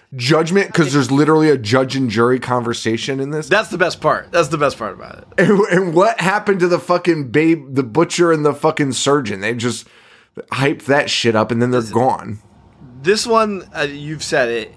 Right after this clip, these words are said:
Speaker 2: it has the pieces to be good. If, if
Speaker 1: And
Speaker 2: it
Speaker 1: expand
Speaker 2: has
Speaker 1: the universe.
Speaker 2: Yes, it has things that, yes. You have the heaven aspect, you have the, uh,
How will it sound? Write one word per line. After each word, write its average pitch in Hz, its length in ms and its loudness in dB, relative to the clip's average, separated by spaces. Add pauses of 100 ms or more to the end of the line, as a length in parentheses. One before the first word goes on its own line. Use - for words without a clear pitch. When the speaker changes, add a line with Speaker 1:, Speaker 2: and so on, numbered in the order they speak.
(180)
Speaker 2:
it 143 140 -2
has 165 380 -2
the 156 100 -8
pieces 143 880 -10 (1400)
to 185 120 0
be 156 140 2
good. - 320 -4 (180)
If, 143 280 0
if 143 440 0 (160)
Speaker 1:
And 165 120 2
Speaker 2:
it - 20 2
Speaker 1:
expand - 460 0
Speaker 2:
has 190 220 0
Speaker 1:
the 139 180 -2
universe. - 480 -14 (480)
Speaker 2:
Yes, 175 420 0
it - 80 -8
has 170 380 -2
things 170 300 0
that, 156 180 0
yes. 269 320 -2 (1160)
You 160 80 -8
have 147 460 -2
the 117 80 -8
heaven 147 540 -6
aspect, 170 520 0
you 131 140 -8
have 131 560 -2
the, 120 300 -8
uh, 135 140 -10